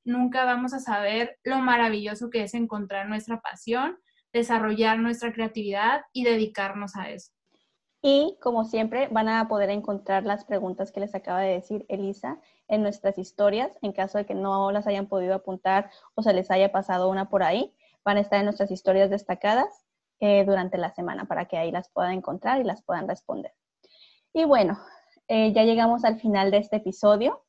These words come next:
Speaker 2: Nos vemos el próximo viernes para continuar hablando de este tema,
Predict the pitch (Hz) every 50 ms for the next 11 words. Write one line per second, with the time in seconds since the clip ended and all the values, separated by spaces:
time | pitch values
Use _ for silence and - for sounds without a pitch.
0 | _ _ _ _ _ _ _ _ _ _ 233 226 226 220 208 226 220 220 240 -
1 | 214 196 196 - 226 240 247 - - 339 339 277 240 220 208 196 226 190 247 -
2 | - 240 214 196 - 202 196 196 196 196 196 190 196 202 202 208 208 214 220 220
3 | 220 214 196 202 202 - 226 220 - 220 208 202 196 202 247 -